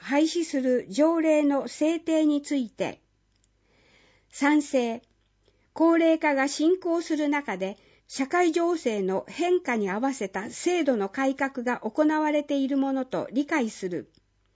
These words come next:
今後は事業の趣旨である敬老の思いはそのままに、高齢の方が安心して暮らせるよう、真に必要とされる事業が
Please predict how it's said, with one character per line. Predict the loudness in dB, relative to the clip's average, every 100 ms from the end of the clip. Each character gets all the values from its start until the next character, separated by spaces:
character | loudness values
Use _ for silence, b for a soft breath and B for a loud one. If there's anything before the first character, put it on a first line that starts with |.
| _ _ _ _ _ _
今 | 4 6 8
後 | 6
は | 4 2 b b b
事 | -4
業 | 2 4
の | 4 0
趣 | -2 -4
旨 | -4
で | -4 -4
あ | -4
る | -6 -8 b b _
敬 | 2 4
老 | 4 4 6
の | 4 4
思 | 4 4 4
い | 2
は | 0
そ | -2 0
の | 2
ま | 2
ま | 0 -2
に、 | -2 -4 b b b b
高 | -2 2 4
齢 | 4 4
の | 4 2
方 | -2 -2 -2
が | -2 -6
安 | 0 2 2
心 | 2 0
し | 0 0
て | 0
暮 | 2 0
ら | 2
せ | 2
る | 2 2
よ | 0 0 b
う、 | b b b
真 | 4 6 6
に | 4 0 -2
必 | -10 -2 0
要 | 2 0
と | 0
さ | 0 2
れ | 2
る | 0
事 | -2 0
業 | 2 0
が | -2 -8